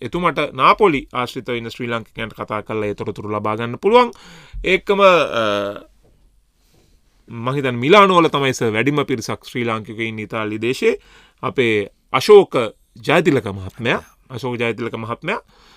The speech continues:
අ, ඉතින්, අ, අශෝක අයියට කතා කරලා, අශෝකට කත-, අශෝක මහත්මයාට කතා කරලා ඔබට පුළුවන්, අ, මිලානෝ වල, අ, ඔබට අවශ්‍ය නම්, අ, යෙදිලා තියෙන, අ,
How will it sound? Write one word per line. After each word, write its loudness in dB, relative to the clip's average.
අ, -8
ඉතින්, -6
අ, -10
අශෝක 2
අයියට 2
කතා -6
කරලා, -4
අශෝකට -8
කත-, -12
අශෝක -12
මහත්මයාට -10
කතා -4
කරලා 0
ඔබට 0
පුළුවන්, 2
අ, 0
මිලානෝ 4
වල, 0
අ, 0
ඔබට -4
අවශ්‍ය -2
නම්, -6
අ, -14
යෙදිලා 4
තියෙන, 2
අ, -6